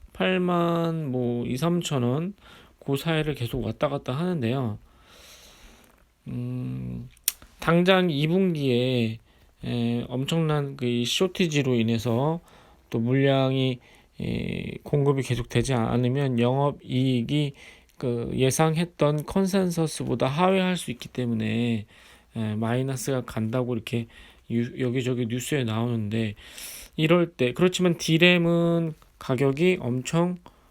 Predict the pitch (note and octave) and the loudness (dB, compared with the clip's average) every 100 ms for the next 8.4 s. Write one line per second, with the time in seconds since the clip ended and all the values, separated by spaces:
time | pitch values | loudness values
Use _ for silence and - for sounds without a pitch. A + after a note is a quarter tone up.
0 | _ - B2+ B2+ A#2 B2+ D#3 E3+ F3 _ | _ -12 -6 0 0 0 -2 -4 -8 _
1 | - C#3 C#3+ - C#3 C3+ C3 B2 C3+ C3+ | -8 -2 -2 -2 -6 -4 -6 -6 -2 0
2 | A2 G#2+ A#2+ A2 G2+ C#3+ C3 G#2+ - - | 0 -2 -4 -4 -4 -2 -2 -4 -8 -16
3 | - - _ _ D3 C#3+ D#3 D#3 D3 B2 | -16 -18 _ _ -4 0 0 0 0 0
4 | A#2 A#2 C#3 D3+ - - G3 F3+ E3+ E3 | 0 0 0 0 -4 0 4 4 2 -2
5 | G3 F#3+ E3+ E3+ - - B2+ B2+ B2 A#2+ | 0 0 0 -2 -4 -2 -2 0 0 -2
6 | - D3 C3+ A#2 A#2 B2 C#3 A#2+ C3 D#3 | -2 -2 -2 0 0 0 0 -2 -2 -2
7 | - C3+ C3 C3 D#3+ D3 A2+ A#2 A2+ A2+ | 0 2 4 4 2 2 4 4 2 0
8 | A2+ B2 A2 | 2 4 2